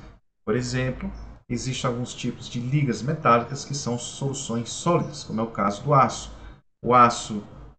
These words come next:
é, por exemplo, o aço mil e vinte, que é um aço de construção civil,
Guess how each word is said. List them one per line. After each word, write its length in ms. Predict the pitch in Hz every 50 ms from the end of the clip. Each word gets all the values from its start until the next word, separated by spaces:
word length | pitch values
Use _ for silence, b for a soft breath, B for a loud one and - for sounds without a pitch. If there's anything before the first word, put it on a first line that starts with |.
| _ _ _ _ _ -
é, 320 | 110 113 113 113 113 117 110
por 220 | 107 - 117 113
exemplo, 480 | 117 113 104 104 110 110 104 - 113 113
o 40 |
aço 280 | 110 113 113 - - 127
mil 100 | 123 131
e 80 | 135 123
vinte, 460 | 117 120 131 143 160 160 - - -
que 100 | - 147
é 20 |
um 140 | 135 120 117
aço 320 | 113 110 107 - - 113
de 160 | 107 104 110 113
construção 480 | - - 107 - - 110 - - 107
civil, 420 | - - - 180 143 131 147 165